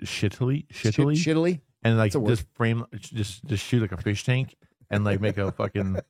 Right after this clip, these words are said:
Speaker 2: <laughs>
Speaker 1: like, very obviously, and make it, like,
Speaker 2: It's,
Speaker 1: like,
Speaker 2: like, on a
Speaker 1: B
Speaker 2: stick.
Speaker 1: grade. Yeah.
Speaker 2: Boop.
Speaker 1: Fuck, that'd be funny.
Speaker 2: Just put, like, a little boat.
Speaker 1: Fucking funny.
Speaker 2: <laughs>
Speaker 1: It'd be fucking funny.
Speaker 2: We have to get a fish tank.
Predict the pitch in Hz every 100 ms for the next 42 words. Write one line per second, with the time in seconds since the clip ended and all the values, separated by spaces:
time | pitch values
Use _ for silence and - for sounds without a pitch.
0 | - - - - 117 110 117 113 92 101
1 | 117 110 123 127 117 104 101 104 101 98
2 | 98 92 147 139 143 - 110 107 92 87
3 | - 339 311 302 285 285 339 - _ _
4 | - 104 95 87 87 87 82 127 - 135
5 | 117 123 123 120 113 110 - - 127 123
6 | 113 123 113 - 165 160 - 151 139 127
7 | - 127 - 101 95 104 107 107 110 98
8 | 170 165 180 175 143 180 143 - - 147